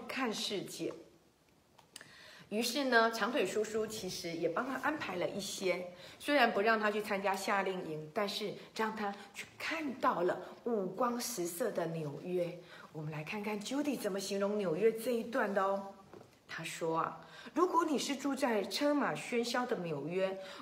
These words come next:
我真想寄上一点清风、几许阳光给你。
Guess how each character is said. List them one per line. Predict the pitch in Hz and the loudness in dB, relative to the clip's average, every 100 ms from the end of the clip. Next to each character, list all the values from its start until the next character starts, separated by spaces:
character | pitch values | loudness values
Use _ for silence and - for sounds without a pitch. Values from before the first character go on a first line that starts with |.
| - | -6
我 | 185 | -4
真 | 185 277 302 | 0 0 2
想 | 262 - | 0 -4
寄 | - 233 | -4 -2
上 | 214 214 196 | 0 0 0
一 | 262 | -4
点 | 226 175 | -2 -2
清 | - - 214 214 | -4 -2 -2 0
风、 | 226 214 214 - - | 2 0 -2 -10 -8
几 | 214 269 | -2 -2
许 | - 190 160 | -2 -2 0
阳 | 147 190 | 0 0
光 | 262 269 269 | 0 0 0
给 | 190 170 | -2 -2
你。 | 175 - | -2 -6